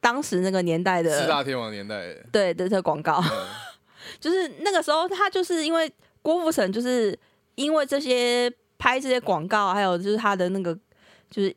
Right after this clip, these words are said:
Speaker 1: 对你爱不完的那个，这首歌，就是直接红遍整个全台这样。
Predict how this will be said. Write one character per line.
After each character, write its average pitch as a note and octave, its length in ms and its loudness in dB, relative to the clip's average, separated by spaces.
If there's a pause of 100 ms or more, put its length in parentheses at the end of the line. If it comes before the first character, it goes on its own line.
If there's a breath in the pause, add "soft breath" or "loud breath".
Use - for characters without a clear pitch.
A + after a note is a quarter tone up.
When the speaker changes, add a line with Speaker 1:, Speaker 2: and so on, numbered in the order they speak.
(120)
Speaker 1:
对 B3+ 160 2
你 F#3 120 0
爱 G#3+ 160 2
不 A3 160 0
完 D#3+ 180 2
的 D#3+ 140 2
那 F3+ 120 -2
个， D3+ 380 -2
这 G#3+ 80 0
首 E3+ 120 2
歌， E3+ 300 0
就 F3+ 100 -2
是 F#3 60 0
直 F3+ 220 -8
接 G#3+ 260 0
红 F#3 320 -2
遍 F#3 260 0
整 D#3 140 -4
个 C#3+ 140 -6
全 D#3+ 280 -4
台 B2 240 -6
这 C#3+ 120 -8
样。 A2 140 -8